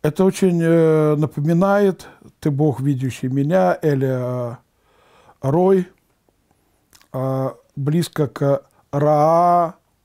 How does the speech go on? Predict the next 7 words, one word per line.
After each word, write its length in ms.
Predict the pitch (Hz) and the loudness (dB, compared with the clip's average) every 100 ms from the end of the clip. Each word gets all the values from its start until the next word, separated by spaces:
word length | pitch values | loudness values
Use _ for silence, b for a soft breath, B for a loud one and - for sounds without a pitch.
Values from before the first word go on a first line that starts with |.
| _ | _
Они, 600 | - 165 170 185 175 120 - _ _ _ _ _ _ _ | -2 0 4 4 4 0 -6 _ _ _ _ _ _ _
то 100 | 127 | -12
есть 180 | 110 - _ _ _ | -12 -14 _ _ _
«испытывающий 1300 | 147 - - 175 170 156 147 143 123 - 131 117 - _ _ - | -8 -6 -4 -2 0 -2 0 0 -2 -6 -6 -6 -10 _ _ -14
горе», 680 | 113 131 139 120 90 71 - _ _ _ _ _ _ _ _ _ _ _ | -6 -2 -2 -2 -6 -14 -20 _ _ _ _ _ _ _ _ _ _ _
то 120 | 120 | -10
есть 240 | 101 - | -10 -14